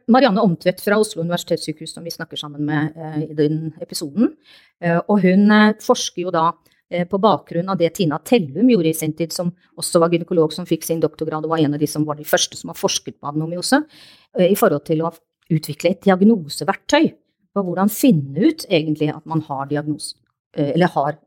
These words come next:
adenomyose. Så, så Marianne Omtvedt, hun fikk jo midler da for, eh,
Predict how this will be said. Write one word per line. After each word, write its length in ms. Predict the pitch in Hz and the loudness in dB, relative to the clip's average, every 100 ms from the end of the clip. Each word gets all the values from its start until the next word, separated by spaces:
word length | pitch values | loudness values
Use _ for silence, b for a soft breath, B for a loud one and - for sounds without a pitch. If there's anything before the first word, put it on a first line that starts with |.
| _ | _
adenomyose. 540 | 160 151 151 143 - b b b b | -4 0 0 -2 -6 b b b b
Så, 360 | - 220 220 226 233 | -2 2 4 2 -2
så 340 | - 233 214 214 | -2 2 6 6
Marianne 400 | 226 247 214 208 | 6 4 4 2
Omtvedt, 440 | 226 196 - 277 - | 2 -2 -2 -4 0
hun 100 | 240 | 0
fikk 180 | 214 - | 0 -4
jo 60 | |
midler 320 | 208 180 185 | -2 -2 -2
da 160 | 185 185 | -2 -2
for, 180 | - 185 | 0 -2
eh, 280 | 180 180 | -2 -4